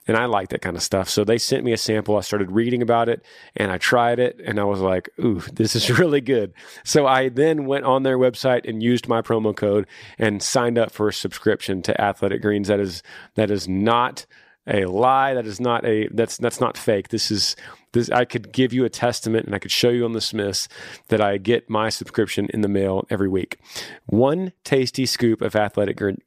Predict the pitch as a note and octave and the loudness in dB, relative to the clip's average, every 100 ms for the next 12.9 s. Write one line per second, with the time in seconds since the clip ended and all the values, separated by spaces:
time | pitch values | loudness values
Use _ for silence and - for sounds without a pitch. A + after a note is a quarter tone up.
0 | A#2+ - G#2+ F2+ F2 - - - - B2+ | -6 -2 0 -2 -10 -12 -16 -18 -2 0
1 | G#2+ F#2+ - _ _ _ _ _ - - | 2 -2 -10 _ _ _ _ _ -6 -2
2 | - B2+ A2+ G#2 F2 - G2 _ C3+ D3+ | 4 4 4 -2 -4 -8 -10 _ -16 -10
3 | G2 C#3 - - C3 D3+ C3 A#2 - _ | 0 0 0 -4 0 0 0 -2 -6 _
4 | - D#3 _ F#3 - B2+ - D3 C3+ - | -2 -2 _ -6 -2 -2 0 0 0 0
5 | C#3 A2+ G#2+ - B2 C3 A2+ - D3 D3+ | 0 0 -2 -4 0 0 -2 0 2 2
6 | E3+ - C3 A2+ A2 G#2+ _ _ _ _ | 0 0 0 2 -2 -6 _ _ _ _
7 | - G#2+ A2+ A2+ C3 C#3 C#3 - - A#2+ | -12 0 2 4 2 -2 -4 -8 0 2
8 | A#2+ A#2+ A#2 A#2 - - - G#2 - C#3 | 4 2 0 -2 -10 -18 -4 -2 2 2
9 | - C#3 - A#2+ - A2+ A2 G#2+ G2 - | 2 -2 0 -2 0 -2 2 0 -2 -2
10 | A2 G2+ F#2+ - - - G2 A#2+ C#3 D3 | 0 0 -6 -14 -14 -4 2 2 2 2
11 | C#3 C3+ C#3 C#3+ - A2 G2 - G2 C3 | 2 2 0 -2 -4 -4 -4 -2 2 2
12 | D#3+ D3+ - B2+ A2+ A2 C#3 D3+ - | 2 0 0 0 2 4 4 2 -8